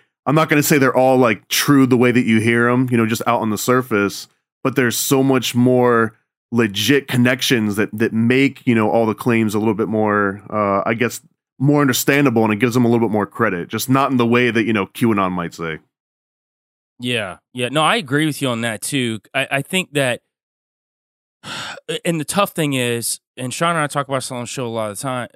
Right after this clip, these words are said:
Speaker 2: all the time, is they don't tell us the truth, right?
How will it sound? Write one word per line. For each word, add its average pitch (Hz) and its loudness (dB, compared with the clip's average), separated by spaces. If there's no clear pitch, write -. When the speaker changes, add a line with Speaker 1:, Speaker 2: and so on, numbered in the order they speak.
Speaker 2:
all 123 -4
the 110 -10
time, 113 -4
is 131 -2
they 156 0
don't 240 0
tell 208 0
us - -2
the 127 -6
truth, 87 -10
right? 127 -2